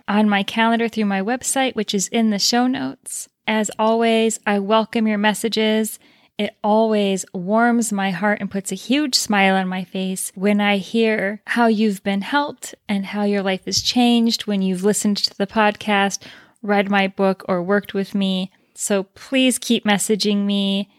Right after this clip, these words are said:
I really cherish those. Now, you know I can't leave you without a challenge for this week. So your challenge this week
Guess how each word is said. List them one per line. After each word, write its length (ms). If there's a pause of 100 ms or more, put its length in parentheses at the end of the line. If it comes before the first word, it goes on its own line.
(120)
I 120
really 420
cherish 480
those. 600 (220)
Now, 140
you 180
know 160
I 100
can't 380
leave 200
you 100
without 320
a 60
challenge 480
for 140
this 240
week. 440
So 180
your 160
challenge 580
this 240
week 500